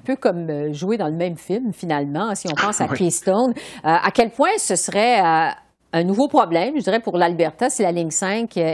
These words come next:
Speaker 1: était fermée par le Michigan ?
Speaker 2: On voit ça comme un nouveau problème dans la mesure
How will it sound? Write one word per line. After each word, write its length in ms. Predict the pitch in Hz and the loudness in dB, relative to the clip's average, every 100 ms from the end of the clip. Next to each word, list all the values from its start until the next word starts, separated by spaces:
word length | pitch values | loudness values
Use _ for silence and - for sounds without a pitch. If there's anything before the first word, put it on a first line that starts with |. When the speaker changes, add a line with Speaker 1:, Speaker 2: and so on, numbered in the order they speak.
| 143 | -2
Speaker 1:
était 200 | - 165 | -2 -2
fermée 360 | 190 160 185 | 0 0 -2
par 140 | 220 165 | -2 -2
le 60 | |
Michigan ? 500 | 151 143 - 139 147 - _ _ _ _ _ _ _ - - - - - | -4 -6 -8 -8 -8 -12 _ _ _ _ _ _ _ -14 -14 -20 -20 -14
Speaker 2:
On 40 | |
voit 160 | 117 156 | -8 -8
ça 120 | - | -8
comme 180 | 220 143 | -6 -4
un 80 | 123 | -2
nouveau 260 | 123 135 | -2 -4
problème 680 | 147 131 127 135 175 175 165 | -8 -8 -8 -6 -6 -4 -4
dans 140 | 117 | -4
la 60 | 113 | -2
mesure 500 | 113 113 135 160 147 | -2 -2 -2 -2 -2